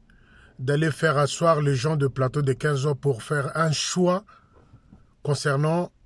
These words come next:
le divisionnaire qui devrait occuper ce poste-là.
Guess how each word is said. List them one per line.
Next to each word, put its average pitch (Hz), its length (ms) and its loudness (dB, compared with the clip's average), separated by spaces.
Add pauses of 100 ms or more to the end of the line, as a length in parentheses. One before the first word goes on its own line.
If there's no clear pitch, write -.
(480)
le 143 180 0
divisionnaire 147 480 0
qui 147 180 -4
devrait 143 380 0
occuper 147 500 -2
ce 131 140 -6
poste-là. 117 580 -6